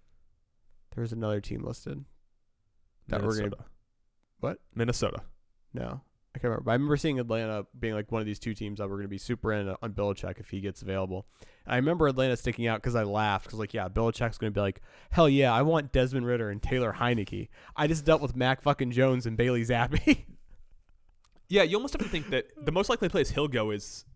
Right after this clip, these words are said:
Speaker 2: the Chargers if he was gonna go somewhere.
Speaker 1: That might have been the other team.
Speaker 2: 'Cause it's, "Oh, wait, you're telling me I get to go to a franchise that has an established good quarterback?"
Speaker 1: Yeah.
Speaker 2: Yeah, absolutely. Like, even if you say Washington, you know, good situation, new owner, wants to make moves, a lot of cap room, already skill position guys, and the number two overall pick.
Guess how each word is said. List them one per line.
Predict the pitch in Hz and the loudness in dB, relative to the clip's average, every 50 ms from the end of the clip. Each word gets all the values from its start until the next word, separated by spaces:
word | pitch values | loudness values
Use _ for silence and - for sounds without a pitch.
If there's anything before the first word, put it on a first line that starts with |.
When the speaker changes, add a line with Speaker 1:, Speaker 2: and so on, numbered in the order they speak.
| - | -14
Speaker 2:
the | - 120 | -12 -10
Chargers | - - - 120 120 131 - - - - - - - - - | -8 -6 -4 -2 -2 -2 -4 -6 -10 -12 -12 -12 -14 -14 -12
if | - 110 | -10 -6
he | - 120 | -4 -4
was | 107 | -4
gonna | - 110 107 | -4 -8 -8
go | 101 104 98 | -6 -6 -6
somewhere. | - - 110 101 98 104 107 | -6 -6 -8 -6 -6 -6 0
Speaker 1:
That | - 151 165 | 0 0 2
might | 160 151 151 | 2 2 0
have | 143 127 | 0 0
been | 107 104 | -2 -2
the | 104 98 | -2 -2
other | 90 90 | -4 -4
team. | - 98 - | -6 -6 2
Speaker 2:
'Cause | - 180 156 143 | 2 4 6 6
it's, | 160 143 - - - - _ _ _ _ _ _ _ | 4 2 2 -4 -10 -12 _ _ _ _ _ _ _
"Oh, | 165 165 151 135 - - | 8 8 8 8 4 2
wait, | 139 160 151 123 | 2 2 2 4
you're | 123 | 4
telling | - 147 147 147 | 4 4 4 4
me | 143 | 4
I | 127 | 4
get | 127 131 127 | 2 2 0
to | - 135 | 0 0
go | 110 123 120 123 | 2 2 2 2
to | 123 127 | 4 2
a | 120 117 | 0 2
franchise | - 127 117 113 - 127 120 113 | 2 0 0 2 2 2 2 2
that | 123 113 | 0 0
has | 117 120 117 | 0 -2 -2
an | 120 | -4
established | 110 104 - - 123 107 113 120 113 104 - 127 | -8 -8 -2 0 2 2 2 2 0 -2 -2 -2
good | 120 110 104 | -2 -2 -2
quarterback?" | - 123 113 110 117 123 131 131 143 - - - - - | 0 -2 0 0 2 4 4 4 4 2 -2 -10 -12 -8
Speaker 1:
Yeah. | - 107 101 98 - - - - - - | -6 -4 -4 -4 -4 -8 -12 -14 -14 -8
Speaker 2:
Yeah, | 127 120 104 92 - - - - | -6 -4 -4 -4 -8 -12 -14 -6
absolutely. | - 110 110 - 110 110 107 101 98 92 101 - - - - - - - - - - | -6 -6 -4 -4 -4 -2 -2 -2 -2 -4 -4 -6 -10 -18 -20 -20 -20 -20 -18 -6 -4
Like, | 156 151 | 0 0
even | 190 220 254 277 | 0 0 0 -2
if | 269 - - | -4 -4 -4
you | 165 | -4
say | 151 - 170 127 | 2 2 4 4
Washington, | 113 113 117 113 - - - 95 90 98 104 - - | 4 4 2 2 0 -2 -6 -8 -8 -10 -10 -14 -6
you | - 131 123 | 0 2 2
know, | 113 110 | 2 6
good | 113 165 - | 6 4 6
situation, | - 160 - 143 127 120 113 117 - 127 113 110 110 - - - - - - - | 6 2 2 2 4 4 2 2 2 0 0 0 -2 -8 -14 -16 -18 -20 -14 -6
new | 120 131 143 147 147 | -2 4 6 8 8
owner, | 120 113 113 113 110 101 107 110 98 - | 8 6 4 2 2 0 -2 -2 -4 -4
wants | 113 113 135 135 - - | 0 2 4 4 4 2
to | - 139 | 2 0
make | 123 117 - | 0 0 2
moves, | 120 110 104 104 101 | 2 2 2 2 0
a | 113 113 | 2 4
lot | 127 127 123 | 6 6 6
of | 123 | 4
cap | - - - 110 104 101 - | 2 2 2 2 2 2 2
room, | 113 110 113 | 0 0 2
already | - 123 127 127 120 120 | 4 4 6 6 4 2
skill | - - 131 117 - | 2 4 4 4 4
position | - 113 113 - - 113 | 4 0 0 0 0 0
guys, | 107 110 104 110 107 | 2 2 2 2 0
and | 80 - 113 110 | 0 -2 -2 -2
the | 117 | 0
number | 117 113 110 113 | -2 0 0 0
two | - - 123 | 2 2 2
overall | 113 107 107 110 104 101 | 2 4 2 2 0 0
pick. | 98 - 107 117 - - | 0 0 0 0 -2 -4